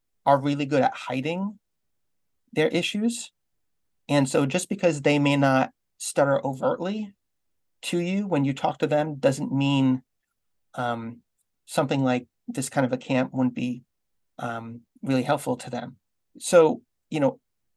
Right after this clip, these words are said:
feel free to reach out to us,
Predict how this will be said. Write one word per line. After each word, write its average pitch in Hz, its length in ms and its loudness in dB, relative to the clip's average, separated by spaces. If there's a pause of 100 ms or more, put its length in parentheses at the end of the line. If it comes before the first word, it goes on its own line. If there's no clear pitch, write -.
(140)
feel 202 300 0
free 190 240 -4
to 139 440 4 (360)
reach 143 200 -2
out 151 200 4
to - 120 0
us, - 460 0